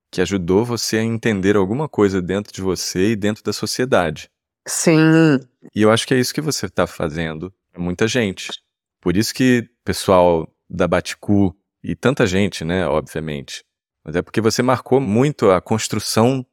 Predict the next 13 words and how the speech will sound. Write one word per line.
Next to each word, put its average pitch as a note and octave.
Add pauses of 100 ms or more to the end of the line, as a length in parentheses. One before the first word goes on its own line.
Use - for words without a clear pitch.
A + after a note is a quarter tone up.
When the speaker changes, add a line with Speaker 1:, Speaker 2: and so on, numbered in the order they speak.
(280)
Speaker 1:
da F2+
compreensão F#2 (140)
dessas D#2+
pessoas, D#2 (240)
sacou? F#2+ (880)
Eu G#2+
acho A2+
que B2
alguém A2+
com B2+
o A#2+
seu A2
dom G2+